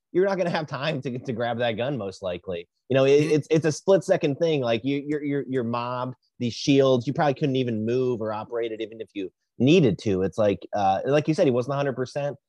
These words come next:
Speaker 1: It was a, it was a thing that just happened in the split second. You know, uh, it's like, people just pick these,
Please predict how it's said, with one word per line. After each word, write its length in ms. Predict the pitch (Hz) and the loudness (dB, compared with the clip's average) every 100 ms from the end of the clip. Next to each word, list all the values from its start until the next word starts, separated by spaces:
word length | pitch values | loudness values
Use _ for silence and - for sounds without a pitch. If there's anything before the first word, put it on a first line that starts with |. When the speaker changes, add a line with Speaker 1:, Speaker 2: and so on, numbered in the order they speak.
| _ | _
Speaker 1:
It 80 | 131 | 0
was 140 | 127 117 | 0 2
a, 180 | 110 110 | 0 -2
it 40 | |
was 160 | 113 113 | -6 -8
a 80 | 107 - | -12 -8
thing 140 | 139 139 | -4 -2
that 80 | 120 | -2
just 160 | 120 | -2
happened 320 | 120 123 120 | -4 -4 -4
in 80 | 104 | -6
the 60 | 98 | -8
split 360 | - 120 117 - | -6 -2 -2 0
second. 440 | 113 107 127 127 - _ _ | -2 0 -2 -4 -8 _ _
You 100 | - | -4
know, 280 | 110 107 104 | -2 0 0
uh, 120 | 90 107 - | -2 -6 -8
it's 260 | 95 - | -8 -2
like, 180 | 123 120 131 | 0 0 0
people 220 | 214 208 156 | 2 6 6
just 200 | 127 - | 4 0
pick 140 | 123 | 0
these, 280 | 110 101 - | 2 0 -2